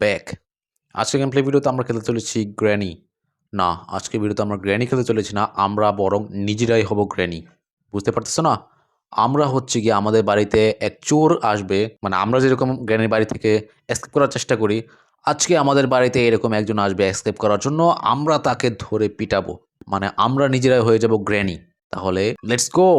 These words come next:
এখন আমাদের ম্যাচ শুরু হয়ে গেছে, দেখা যাক। আমরা সামনে চলে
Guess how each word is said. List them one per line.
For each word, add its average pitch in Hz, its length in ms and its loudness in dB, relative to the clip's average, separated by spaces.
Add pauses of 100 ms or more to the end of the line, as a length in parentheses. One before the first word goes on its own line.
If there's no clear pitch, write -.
(920)
এখন 180 200 2
আমাদের 160 260 2
ম্যাচ 127 240 -2
শুরু 143 160 4
হয়ে 113 120 4
গেছে, 98 200 0
দেখা 127 200 -2
যাক। 92 120 -2 (480)
আমরা 104 240 -4
সামনে 110 280 -2
চলে 113 140 4